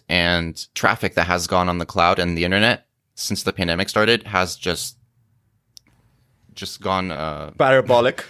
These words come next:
Speaker 1: has
Speaker 2: Are you
Speaker 1: increased.
Speaker 2: searching for the word?
Speaker 1: Parabolic.
Speaker 2: Parabolic.
Speaker 1: <laughs> There it is.
Speaker 2: Yeah, and I mean, you log onto your phone and you're checking your pictures. Your pictures are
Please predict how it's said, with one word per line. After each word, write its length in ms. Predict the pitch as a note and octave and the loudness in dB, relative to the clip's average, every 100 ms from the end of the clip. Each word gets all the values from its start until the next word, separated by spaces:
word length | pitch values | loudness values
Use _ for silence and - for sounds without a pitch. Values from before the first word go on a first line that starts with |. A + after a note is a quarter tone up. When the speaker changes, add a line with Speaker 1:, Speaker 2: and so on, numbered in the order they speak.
| - - | -10 -4
Speaker 1:
has 140 | A2+ | -2
Speaker 2:
Are 80 | A#2+ | -2
you 20 | A2+ | -2
Speaker 1:
increased. 200 | A2 - | -2 -4
Speaker 2:
searching 140 | A2 | -4
for 80 | G#2 | -2
the 100 | A2 | 2
word? 300 | A2+ A#2 - | 2 2 0
Speaker 1:
Parabolic. 640 | D3+ D#3 D3 - G#2+ F#2 | 4 4 4 4 2 0
Speaker 2:
Parabolic. 360 | - - A2+ B2+ | -2 -6 -8 -10
Speaker 1:
<laughs> 40 | - - - _ - | -18 -20 -20 _ -4
There 180 | A2 A2 | 0 0
it 80 | G2 | 2
is. 60 | |
Speaker 2:
Yeah, 200 | B2 C3 A#2+ | 2 2 0
and 480 | C3 C#3 C#3 B2+ - | 0 2 0 -4 0
I 80 | C3+ | 2
mean, 280 | C3 A#2+ - - _ _ _ - | 4 2 -4 -20 _ _ _ -16
you 400 | A2+ G#2+ D#3+ F3+ | -8 0 2 2
log 320 | C#3+ A2+ A#2+ | 4 6 6
onto 180 | B2+ - | 2 2
your 80 | F#2 | 0
phone 500 | - F#2 F#2+ G2+ A2 _ - | 2 2 2 0 -8 _ -2
and 360 | F2+ F#2 F2 | 0 2 0
you're 240 | F#2 F2+ F2+ | 2 2 2
checking 300 | - F2 G2 | 0 0 2
your 100 | G2+ | 0
pictures. 640 | A2 F#2+ E2 E2 - - | 0 -2 0 -2 -4 -8
Your 120 | - | -6
pictures 340 | - - G2+ F2+ | -2 0 0 2
are 260 | F2 E2+ | 4 4